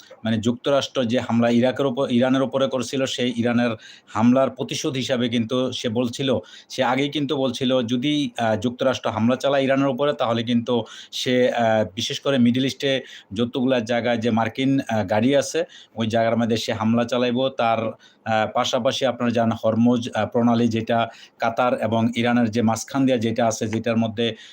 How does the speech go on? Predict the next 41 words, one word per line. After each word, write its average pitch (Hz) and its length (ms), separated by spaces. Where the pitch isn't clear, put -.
আহ, 110 180
প্রায় 117 260
টোয়েন্টি 127 300
পার্সেন্ট 120 560
আপনারা 117 260
জানেন 113 320
যে 113 120
বিভিন্ন 123 360
রকমের 117 400
তেল 120 160
থেকে 117 260
শুরু 120 220
করে 127 140
অনেক 131 180
কিছু 123 360
বিশ্বের 110 300
অনেক 117 260
দেশে 113 260
যায়। 123 320
তো 113 100
সেটাও 123 380
কিন্তু 120 220
বন্ধ 117 240
করে 120 200
দেওয়ার 117 200
ঘোষণা, 120 480
আহ, 110 380
already 123 300
তারা 131 160
চিন্তা 123 280
ভাবনা 127 200
করছে। 127 260
হয়তো 120 180
যে 123 200
কোনো 156 180
মুহূর্তে 139 280
এটা 110 120
অবশ্যই 117 360
ঘোষণা 117 300
করে 127 180
দিব। 131 260